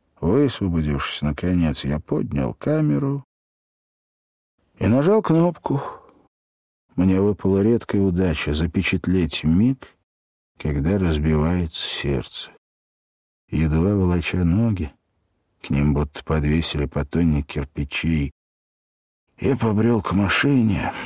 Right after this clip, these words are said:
забрался на заднее сиденье и даже не стал удерживать слёзы. Поппи стояла у дорожки, и ветер трепал её мокрые волосы.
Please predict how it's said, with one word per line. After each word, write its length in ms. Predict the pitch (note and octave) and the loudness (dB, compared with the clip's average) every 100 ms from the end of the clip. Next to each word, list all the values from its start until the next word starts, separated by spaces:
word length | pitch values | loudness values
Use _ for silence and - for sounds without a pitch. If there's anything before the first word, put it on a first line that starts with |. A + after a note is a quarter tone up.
| - - - | -14 -14 -10
забрался 680 | D#2+ D#2 D2+ A2 E2 - | -4 -2 -2 -2 -2 -4
на 160 | C2 D2+ | -4 -2
заднее 400 | E2 F#2+ D#2 D#2 | 0 0 2 0
сиденье 640 | - D#2 D#2 A2 F2+ D2+ | 0 -2 0 2 2 0
и 80 | D2 | -2
даже 400 | G2+ A#2 A2+ - | -2 -4 -4 0
не 180 | G2 G2+ | 2 2
стал 480 | - - A2 A2+ D2 | -2 -6 -4 -2 -2
удерживать 680 | C#2 C#2 D#2+ C#2+ C#2 G#1+ - | -2 -2 -2 -2 -4 -8 -6
слёзы. 500 | - D#2 D2+ C#2+ - _ _ _ _ _ _ _ _ | -6 -4 -6 -8 -14 _ _ _ _ _ _ _ _
Поппи 340 | - C#3+ - A2 | 0 0 2 0
стояла 460 | - A2+ A#2+ A2+ | 2 2 2 2
у 80 | G#2 | 2
дорожки, 580 | F#2+ G#2+ B2+ A#2 - D2+ | 2 2 2 0 -2 2
и 140 | E2+ | 4
ветер 440 | F#2 B2+ A2 G2+ E2 | 4 4 2 0 0
трепал 540 | E2+ F#2 - A#2 G#2+ | 0 0 0 0 2
её 140 | F#2+ | 2
мокрые 440 | F#2 G#2+ G#2 F#2 F2+ | 2 2 0 -2 0
волосы. 680 | F#2+ G#2+ F2 - - G#1 | 0 -2 -4 -6 -6 -6